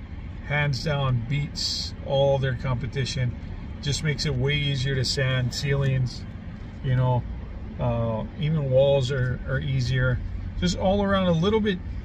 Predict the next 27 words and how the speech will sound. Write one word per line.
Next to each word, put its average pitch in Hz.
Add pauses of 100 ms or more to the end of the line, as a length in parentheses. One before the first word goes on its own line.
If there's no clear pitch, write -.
(120)
easier, 170
a 165
little 170
bit 175
more, 160 (760)
uh, 117 (460)
I 143
wanna 165
say 165
easier 175
on 170
your 135
body 127 (100)
when 131
you're 127
using 127
it 117 (220)
to 135
sand, 131
especially 139
if, 123 (760)
um, 113
in 135
my 147
case, 131
when 131
we 123